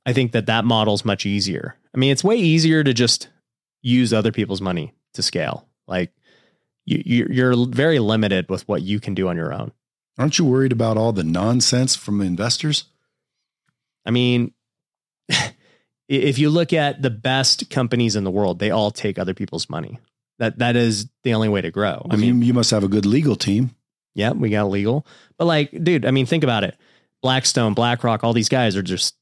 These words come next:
Speaker 1: they're taking investors' money and they're, they're redeploying it. Um, you look at these companies that go public, what are they doing? They're, they're raising money from investors to go get more capital, to go scale the business and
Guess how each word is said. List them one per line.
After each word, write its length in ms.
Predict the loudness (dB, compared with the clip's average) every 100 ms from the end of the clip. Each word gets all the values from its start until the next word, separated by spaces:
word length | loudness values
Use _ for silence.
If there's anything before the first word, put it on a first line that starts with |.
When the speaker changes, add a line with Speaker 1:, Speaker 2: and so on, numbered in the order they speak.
| -8
Speaker 1:
they're 80 | -2
taking 360 | 0 0 0 0
investors' 480 | 0 0 -2 -4
money 280 | -4 -2 0
and 220 | 0 -2 -6 _
they're, 240 | -2 -2
they're 240 | -2 0 0
redeploying 640 | 0 -2 -2 -2 0 0
it. 100 | -2 -4 -18 _ _ -2
Um, 320 | 0 0 2
you 120 | 2
look 280 | 2 2 0
at 440 | 2 2 0 -2 -6
these 260 | -2 0
companies 360 | 0 0 0 0
that 80 | 0
go 120 | -2
public, 400 | 0 0 0 0
what 140 | 0
are 40 | 2
they 100 | 2
doing? 340 | 2 0 -2
They're, 240 | 0 0 -2
they're 140 | -4
raising 400 | -2 0 0 0
money 360 | 0 0 0 -2 -6
from 240 | -6 -2
investors 720 | 0 2 0 0 0 0 -2 -8 _ _
to 460 | -2 0 2 0 -2
go 120 | 0 0
get 140 | 0
more 140 | 0
capital, 440 | 0 -2 0 0 0
to 80 | 0
go 120 | 0
scale 300 | 0 0 0
the 80 | 0
business 540 | 0 -2 0 0 0
and 220 | -2 -8